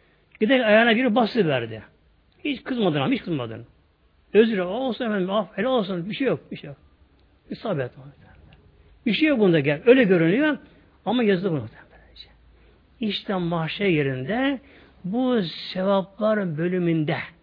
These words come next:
sabır bölümünde, sabır bölümünde ama hesapta bu sabır ilgili sevaplar mizana konurken, konu zamanlar kişinin yüzü gülecek. Göz açılacak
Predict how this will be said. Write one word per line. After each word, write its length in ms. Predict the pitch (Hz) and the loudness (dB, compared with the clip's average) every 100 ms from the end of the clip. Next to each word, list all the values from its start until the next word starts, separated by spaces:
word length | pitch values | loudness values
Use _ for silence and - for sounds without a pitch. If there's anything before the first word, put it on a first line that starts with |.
| _ | _
sabır 420 | - 160 277 214 | -2 2 4 4
bölümünde, 520 | 151 135 120 117 101 - _ _ | 4 2 -2 -6 -10 -12 _ _
sabır 440 | - 147 180 185 | -4 -2 2 2
bölümünde 420 | 139 131 127 131 | 2 0 -2 -2
ama 220 | 131 143 - | -4 -4 -6
hesapta 560 | - 135 - 269 285 - - _ _ _ - | -6 -6 -2 -2 -2 -6 -20 _ _ _ -6
bu 100 | 233 | -6
sabır 360 | - - 208 302 | -6 -4 0 2
ilgili 320 | 247 202 196 | 2 2 0
sevaplar 500 | - 185 165 180 165 185 - _ _ - | 0 -2 0 0 -2 -2 -10 _ _ -6
mizana 520 | 175 160 156 180 170 | 0 0 0 0 -2
konurken, 680 | - - 269 269 285 302 294 - | -4 -2 0 2 0 -2 -2 -6
konu 220 | - 233 | -2 0
zamanlar 600 | 190 175 165 202 294 294 - - - _ _ _ - | 2 0 0 0 0 -2 -6 -16 -20 _ _ _ -10
kişinin 340 | 208 - 220 | -6 -4 -2
yüzü 160 | 180 208 | -2 -2
gülecek. 400 | 156 165 160 - - - - - _ _ _ _ _ - - | -2 -2 -2 -8 -14 -20 -20 -20 _ _ _ _ _ -20 -6
Göz 140 | 190 180 | -6 -4
açılacak 480 | 156 196 175 151 | -6 -6 -8 -8